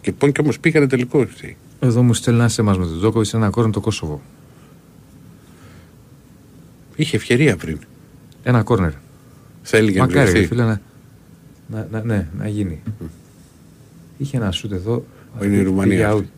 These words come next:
Speaker 2: Α, η Ρουμανία είναι.
Speaker 1: Κόρνερ,
Speaker 2: Κόρνερ,
Speaker 1: πήγε.
Speaker 2: αλλά είναι... Περίμενε, ε, έγινε ένα κόρνερ, αλλά έγινε της Ρουμανίας, της στο Κόσοβο από ό,τι βλέπω.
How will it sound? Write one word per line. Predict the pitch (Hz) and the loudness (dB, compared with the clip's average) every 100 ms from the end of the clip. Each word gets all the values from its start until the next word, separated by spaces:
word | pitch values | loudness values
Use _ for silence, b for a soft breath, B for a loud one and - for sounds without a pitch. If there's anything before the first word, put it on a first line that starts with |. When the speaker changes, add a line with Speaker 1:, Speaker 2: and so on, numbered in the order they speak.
| 110 | -4
Speaker 2:
Α, | |
η | 101 | -2
Ρουμανία | 95 92 107 | -2 -4 -4
είναι. | 85 76 - - - - - - - | -6 -10 -18 -20 -20 -20 -20 -20 -2
Speaker 1:
Κόρνερ, | 139 113 87 | 2 4 2
Speaker 2:
Κόρνερ, | - 107 | 2 2
Speaker 1:
πήγε. | 120 | 2
Speaker 2:
αλλά | 131 | 0
είναι... | 131 - - - - - - - - - - - | -2 -4 -10 -20 -20 -20 -20 -20 -20 -20 -14 0
Περίμενε, | 120 139 98 101 | 4 6 4 2
ε, | 101 87 - - 117 | -2 -6 -10 -6 0
έγινε | 123 | 2
ένα | 127 120 | 4 2
κόρνερ, | 147 147 | 4 4
αλλά | 143 143 | 6 4
έγινε | 147 | 4
της | 139 | 2
Ρουμανίας, | 135 127 135 117 - | 2 2 4 4 2
της | - | -6
στο | - | -6
Κόσοβο | - 120 90 | -2 -2 -4
από | 78 | -6
ό,τι | 76 | -8
βλέπω. | 73 71 - | -10 -14 -14